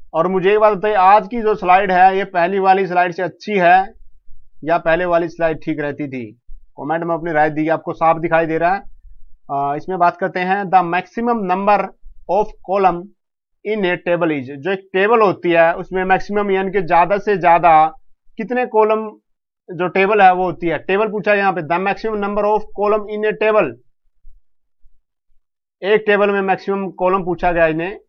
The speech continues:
ये क्या कह रहा है, सिक्सटी थ्री। ऑफिस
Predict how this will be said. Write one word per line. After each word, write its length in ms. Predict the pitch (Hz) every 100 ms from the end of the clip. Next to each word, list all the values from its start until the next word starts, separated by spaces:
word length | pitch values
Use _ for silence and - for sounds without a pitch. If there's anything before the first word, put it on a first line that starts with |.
| 151
ये 160 | 160
क्या 180 | 170 165
कह 180 | 156 156
रहा 120 | 151
है, 100 | 185
सिक्सटी 640 | 196 - 170 - - 180 202 - - -
थ्री। 180 | - 175 110 120 _ _ _ _ _ _ _ _ _ _ _ _ _ _ - _
ऑफिस 380 | 156 185 202 196